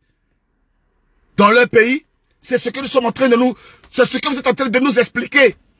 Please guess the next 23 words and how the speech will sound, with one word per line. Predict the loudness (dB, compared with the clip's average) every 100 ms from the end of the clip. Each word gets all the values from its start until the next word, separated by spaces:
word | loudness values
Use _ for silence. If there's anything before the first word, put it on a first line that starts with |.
| _ _ _ _ _ _ _ _ _ _ _ _ -20 -20 -2
Parce | -2 2
que | 0
c'est | 0 -4 0
clair, | 0 2 0 -6 -6
vous | -6
voyez | -2 -4 -2
sur | -4 -2
vos | -2
yeux. | 2 4 2 0 _ _ _ _ _ _ _ _ _ _ _ _ -4
La | 0 0
maison | 0 0 0 -2
d'autrui | 0 -2 2 0 0 -6 _ _ _
est | -4 -2
en | -4
train | -2 -2
d'être | -2 -4
filmée, | -4 0 2 2 0 _ _ _ _ _ _ _ -10
remuée, | -2 0 2 2 2 2 -2
retournée. | -4 -6 -2 0 -2 -6 _ _ _ _ _ _ _ _ _ _ _ _ _ _ _ _ _
Un | 0
sac | 2 0 0
de | -2
sous. | -2 -2 -6